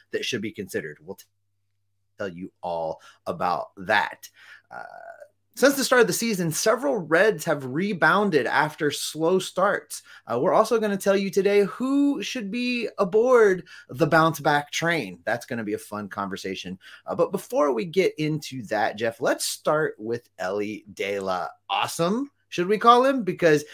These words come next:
he has been nothing short of amazing. Uh, and, and I called him Elly De La Disruptor there a second ago because he really is just something else when he gets on base. Uh, defenses don't know what to do with him.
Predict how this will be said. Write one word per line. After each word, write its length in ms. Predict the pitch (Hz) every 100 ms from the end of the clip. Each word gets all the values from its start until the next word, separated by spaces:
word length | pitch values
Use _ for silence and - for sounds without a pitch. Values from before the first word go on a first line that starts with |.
| -
he 160 | - 254
has 180 | 294 214
been 200 | 180 170
nothing 320 | 170 175 175
short 260 | - 175 160
of 120 | 143
amazing. 640 | 139 139 139 123 123 117 - - _
Uh, 200 | 110 110 -
and, 240 | 147 135
and 160 | 147 135
I 100 | 151
called 240 | 147 220
him 140 | 180 151
Elly 220 | 170 170
De 160 | 160 160
La 100 | 151
Disruptor 640 | 139 131 151 151 131 120
there 240 | 127 120
a 80 | 110
second 300 | 127 147 139
ago 260 | 123 113 110
because 380 | 117 - 117 - -
he 220 | - 214 285
really 420 | 170 208 202 143
is 120 | 123
just 200 | 147 151
something 320 | 180 185 160
else 320 | 165 131 -
when 140 | 127 120
he 100 | 151
gets 220 | 147 165
on 160 | 156 127
base. 300 | 170 131 - - -
Uh, 200 | 117 110 117 -
defenses 440 | 185 196 190 170
don't 200 | 143 160
know 100 | 160
what 140 | 156 147
to 60 |
do 140 | 139 185
with 120 | -
him. 160 | 92